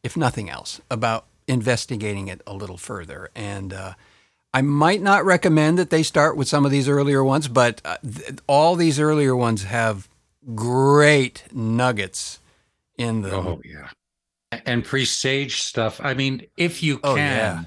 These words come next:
Speaker 2: listening to them in sequence has a very special effect.
Speaker 1: Y-, yes.
Speaker 2: But even I didn't, and I started li-, really seriously listening to Zappa around seventy-three, seven. I mean, I had a few of the albums before, but I was a kid and they were, like,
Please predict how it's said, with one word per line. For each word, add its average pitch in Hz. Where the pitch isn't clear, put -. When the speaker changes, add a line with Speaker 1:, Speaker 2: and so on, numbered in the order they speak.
Speaker 2:
listening 120
to 120
them 101
in 101
sequence 95
has 101
a 101
very 101
special 95
effect. 95
Speaker 1:
Y-, 120
yes. 127
Speaker 2:
But 110
even 156
I 139
didn't, 113
and 107
I 113
started 107
li-, 110
really 127
seriously 113
listening 104
to 104
Zappa 98
around 90
seventy-three, 92
seven. 95
I 117
mean, 113
I 107
had 113
a 107
few 120
of 107
the 101
albums 107
before, 95
but 160
I 170
was 170
a 160
kid -
and 165
they 113
were, 104
like, 107